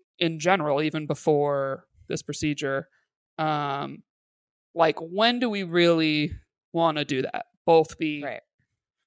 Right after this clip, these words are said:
Speaker 1: fully retired or maybe somewhat retired, 'cause he owns his own business and he has the
Speaker 2: Yeah.
Speaker 1: ability, like, he could sell half of it and have,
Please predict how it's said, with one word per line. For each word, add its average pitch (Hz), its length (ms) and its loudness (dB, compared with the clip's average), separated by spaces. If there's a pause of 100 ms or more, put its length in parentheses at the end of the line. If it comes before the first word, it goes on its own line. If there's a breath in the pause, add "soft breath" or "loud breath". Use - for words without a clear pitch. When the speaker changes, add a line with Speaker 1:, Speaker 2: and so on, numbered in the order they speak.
(440)
Speaker 1:
fully 254 260 6
retired 240 600 4
or 156 80 2
maybe 147 260 -6
somewhat 233 380 -2
retired, 190 480 6
'cause - 180 -6
he 175 180 -4
owns 170 160 -2
his 165 120 -8
own 156 140 -2
business 175 580 0 (220)
and 156 280 -8
he 170 100 0
has 156 120 2
the 151 80 0
Speaker 2:
Yeah. - 20 2
Speaker 1:
ability, 156 300 2
like, 147 220 -2
he - 140 -6
could - 240 -6
sell 143 360 2
half 175 280 0
of 202 100 -2
it 208 220 2 (640)
and 143 160 -4
have, 131 340 -6